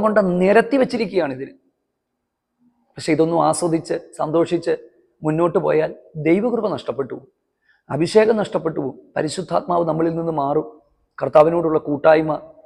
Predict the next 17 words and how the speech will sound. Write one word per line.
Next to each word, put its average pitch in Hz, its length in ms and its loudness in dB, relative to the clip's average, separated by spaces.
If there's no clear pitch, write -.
നഷ്ടപ്പെട്ടു 151 460 -2
പോകും. 123 200 -6
അതുകൊണ്ട് 147 340 0
വചനത്താൽ 202 480 2
അതിനെ 151 260 -2
ജയിക്കുക, 131 360 -4
പരിശുദ്ധാത്മാവിനാൽ 165 960 0
ജയിക്കുക. 139 360 -2
അടുത്തത്, 156 360 2
നമ്മൾ 196 280 0
ഇതിനെ 165 200 2
നിയന്ത്രിക്കുക, 175 580 0
ആത്മാവിനാൽ 214 920 6
ജഡത്തിന്റെ 196 500 6
പ്രവൃത്തികളെ 170 540 2
മരിപ്പിക്കുക. 151 420 -6
അത് 196 100 -4